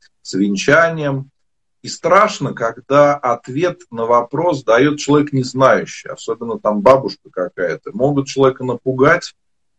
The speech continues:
э, буквально до депрессии довести. Человек годами переживает. У меня очень много таких ситуаций, когда люди, а, что-то спрашивают, ну, казалось бы, незначительная вещь. Я отвечаю, как правильно, или что это является заблуждением.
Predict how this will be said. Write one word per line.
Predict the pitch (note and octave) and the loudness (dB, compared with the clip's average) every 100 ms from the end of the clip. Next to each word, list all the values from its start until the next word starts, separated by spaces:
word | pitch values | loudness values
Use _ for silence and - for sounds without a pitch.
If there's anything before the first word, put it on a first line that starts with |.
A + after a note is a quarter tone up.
| _ _ | _ _
э, | G#2+ | -8
буквально | G#2 A2+ C#3 D3+ C#3 | -6 -2 2 2 2
до | A#2+ A2+ | -4 -6
депрессии | B2+ - D3 B2+ - F#2+ | -6 -2 0 0 -4 -10
довести. | F2+ F#2 F#2 - - E2+ | -6 -6 -6 -8 -12 -12
Человек | - C3+ D#3 | -2 0 0
годами | G#2+ A2 A2 C3 C#3+ | 2 2 4 2 2
переживает. | B2+ A2 A2 A2 B2 F#2+ - | -6 -8 -10 -6 0 0 -2
У | F#2+ | -8
меня | A#2 C#3 B2 _ _ _ | 0 0 0 _ _ _
очень | - B2 | -10 2
много | C#3+ D#3+ A2 | 4 4 4
таких | G2 G2 G2 | 0 0 -2
ситуаций, | - - - E3 G#3+ B2+ | -12 -8 4 4 4 -2
когда | A2 G2+ A2+ A#2+ | -4 0 4 6
люди, | D3 C3 B2 G#2 - _ _ _ _ | 6 6 4 4 -4 _ _ _ _
а, | F#2+ G2 | 0 0
что-то | - D3 C#3+ | 2 2 2
спрашивают, | B2+ - E3+ G#3+ G#3 C3 G#2 G2 - | -4 2 2 2 -2 -4 -2 -2 -4
ну, | D#3 | -6
казалось | C#3+ D3 D#3+ C3 | -2 0 0 0
бы, | B2+ | 0
незначительная | C3+ B2+ C#3+ C#3 F#3+ E3+ C3 A2+ A2 | 0 0 0 -2 -4 -2 -2 -2 -6
вещь. | A2+ D#3 D3+ - | 0 0 0 -6
Я | G#2 B2+ C3 | 2 6 6
отвечаю, | B2+ A#2+ B2+ C3 - G3 F3 | 2 -6 -8 -8 0 0 2
как | A#2+ - | -2 -2
правильно, | - B2+ A2+ F#2+ E2 D#2 _ | 0 4 4 0 -4 -14 _
или | G#2 G#2+ | -12 -10
что | G#2+ C3 | -4 -2
это | C3+ A2 | -2 -4
является | A2 A#2+ A2 G2 | 0 2 0 -6
заблуждением. | G2 A2 G#2 - C3+ D#3+ C#3 | -10 -8 -10 -6 -6 -4 -6